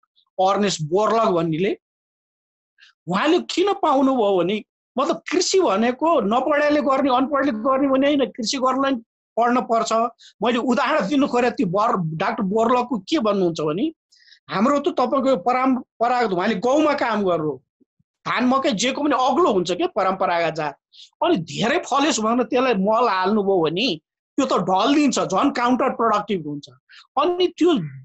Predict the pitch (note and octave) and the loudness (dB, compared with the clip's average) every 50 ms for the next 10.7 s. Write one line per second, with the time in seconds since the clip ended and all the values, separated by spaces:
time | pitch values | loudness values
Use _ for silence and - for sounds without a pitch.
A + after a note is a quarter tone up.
0 | - C#3+ D#3+ G#3+ C4 C#4 D4 D4+ D4+ D4 C#4+ D4 - _ _ _ A3 _ _ _ | -10 -2 0 2 2 2 2 2 2 2 0 -2 -6 _ _ _ -20 _ _ _
1 | _ - D3+ - _ - C4 A3 - A#3+ A#3+ B3+ C4 C4 C4 C4 C4 A#3+ - - | _ -20 -20 -10 _ -4 -2 -2 0 0 0 0 2 2 2 2 0 0 -2 -2
2 | - D4+ F4 E4 D4 C4+ C4 C4 B3+ B3 G3+ F#3+ F3+ G3 G3+ F#3+ G3 F#3+ F#3+ F3+ | 0 0 2 2 2 2 2 2 2 2 2 2 0 0 0 0 -2 -2 0 0
3 | F3+ F3+ E3+ E3 E3+ F#3 A#3+ C#4+ - _ _ - - - _ _ - C3+ G3 F#3+ | -2 -2 -2 -2 -2 -4 -4 -6 -8 _ _ -20 -20 -20 _ _ -8 -4 -2 -2
4 | A3+ B3 B3 D4 C#4 C#4+ D4 C#4+ C#4+ D4 C4+ C4 B3+ C4+ C4 A#3+ G3+ F3+ F3+ G3 | -2 0 0 0 0 0 0 0 0 0 2 2 2 2 2 0 -2 -2 -2 0
5 | A3 A#3 A3+ - C#4+ A#3+ G3+ G3 G#3 A3+ A#3+ B3+ B3+ C4 C4+ B3+ A3 - - B3+ | 0 0 0 0 0 0 2 2 2 2 2 2 2 2 0 0 0 0 -2 -2
6 | C4+ C4 B3+ C4 A3+ G3 F3+ F#3+ G#3 G#3+ F3+ D#3+ D3+ - B3+ C4 A3+ F#3 - - | 0 0 0 2 2 0 0 0 0 -2 -2 -4 -2 0 0 0 0 0 -4 -6
7 | _ _ - - - - - - G#3 G#3+ B3 C4+ D4+ C#4+ C4+ C4 C4 C4 - A#3 | _ _ -20 -20 -20 -20 -8 -6 -4 -2 0 2 2 2 2 2 0 0 0 0
8 | A#3+ B3+ C4 C4+ C4 - C#4 - - A#3 C4 B3+ C4+ D4 C#4+ G3+ G#3 A#3+ B3 B3+ | 0 0 0 0 0 -2 -2 0 2 0 2 2 2 2 2 0 0 -2 -2 -2
9 | B3+ C4 A3+ G3+ G3 G3+ G#3+ - - A#3 A#3+ B3 G#3+ - - G#3 A3+ C4 C4+ B3+ | 0 0 0 0 2 0 0 -2 0 0 0 -2 -2 -4 -4 -2 0 0 0 0
10 | A3+ G#3+ A3+ G#3 A3 G#3 G3+ F#3 F3+ F3 F#3 A#3 C#4 | -2 -2 -2 -2 0 0 0 0 -2 0 0 0 0